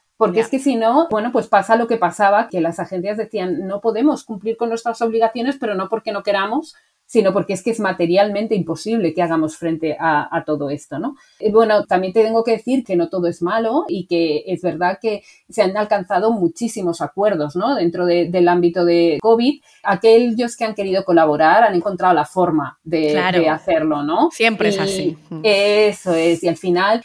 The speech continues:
Speaker 1: bueno, pues cediendo unos y otros y empatizando mucho con las situaciones, pues finalmente se va llegando a, a resolver los problemas. Pero como dices tú, han sido negociaciones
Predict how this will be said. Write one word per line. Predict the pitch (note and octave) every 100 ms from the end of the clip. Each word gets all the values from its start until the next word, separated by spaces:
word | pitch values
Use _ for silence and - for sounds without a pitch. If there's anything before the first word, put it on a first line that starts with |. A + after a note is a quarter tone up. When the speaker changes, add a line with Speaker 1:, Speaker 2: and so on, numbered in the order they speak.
| _
Speaker 1:
bueno, | G3+ G3+
pues | F#3+ -
cediendo | F#3 F#3+ G#3+ A#3+ A#3+ A#3 -
unos | B3+ A#3+ A3
y | A#3 A#3
otros | B3 B3+ G#3 F3 F3 -
y | A3+ G#3 G3 G3 F#3+
empatizando | - G#3+ G3+ G3+ F#3+ C4 C#4+ C4+
mucho | A#3 C#4+ - G3+
con | F#3+ F3+
las | E3+ -
situaciones, | F3+ E3+ - F3+ F3+ A3 D#4+ - -
pues | - F#3+
finalmente | - F3 E3 E3+ E3+ F#3+
se | - F#3+
va | E3+
llegando | E3+ E3+ E3 E3+ F#3+
a, | F#3 E3 D3+ C#3+ C3 B2+ _ _ _
a | G3 F3+
resolver | F#3 F3+ E3 F3
los | F#3+ F#3
problemas. | F3 D#3 E3 E3+
Pero | - -
como | E3+ E3+
dices | E4+ - C#4 -
tú, | A3+ A#3 C#4+
han | G3+ F3+
sido | G#3+ G#3
negociaciones | A3+ G#3+ G#3 G3 - G3+ A3+ C#4 D4